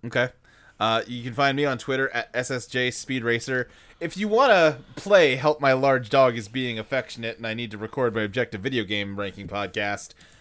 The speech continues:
uh, you can find it on the list at bit dot L Y slash Let's Place and just click on it and it'll take you there. You can also just go to futureperf dot itch dot I O slash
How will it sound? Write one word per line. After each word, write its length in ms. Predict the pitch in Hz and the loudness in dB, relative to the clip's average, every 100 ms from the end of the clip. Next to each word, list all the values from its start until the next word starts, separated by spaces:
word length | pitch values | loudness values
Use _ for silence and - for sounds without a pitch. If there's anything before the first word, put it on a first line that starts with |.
| _ - | _ -6
uh, 180 | 113 117 | -2 0
you 120 | 156 | 0
can 100 | 240 226 | -2 4
find 280 | 220 226 | 8 8
it 80 | 214 | 6
on 120 | 165 | 2
the 100 | 160 | 2
list 360 | 127 147 151 - | 4 4 2 -4
at 240 | 131 127 | -6 -2
bit 180 | 131 151 | 2 2
dot 140 | 147 131 | 4 0
L 60 | |
Y 120 | 131 135 | -2 -4
slash 340 | 127 117 - | 0 0 0
Let's 200 | 120 - | -6 -4
Place 440 | 147 143 147 - | -2 0 0 -4
and 180 | - 107 | -6 -6
just 160 | 113 - | -6 -8
click 240 | - 120 | -10 -4
on 160 | 139 147 | -4 -2
it 100 | 147 | -4
and 80 | 113 | -6
it'll 120 | 104 | -6
take 220 | 131 139 | -4 -2
you 60 | 147 | 2
there. 280 | 147 151 - - _ _ | 4 2 0 -20 _ _
You 80 | 147 | 0
can 60 | 170 | 2
also 180 | 165 165 | 4 0
just 260 | 160 135 113 | -6 -6 4
go 280 | 151 151 | 8 8
to 500 | 147 - 127 123 120 - _ _ _ - | 6 -2 -4 -2 -6 -8 _ _ _ -16
futureperf 1120 | 143 196 220 202 175 - 202 143 127 - 113 | -6 -4 0 0 0 0 4 4 2 -8 -4
dot 300 | 139 135 - - | 2 2 2 2
itch 340 | 151 160 - | 2 2 -4
dot 240 | 123 135 - | -2 -2 0
I 240 | 135 135 - | 0 0 4
O 480 | 147 123 117 113 117 | 4 4 2 0 -2
slash 800 | - 185 170 117 113 - - | -6 2 4 4 2 -4 -12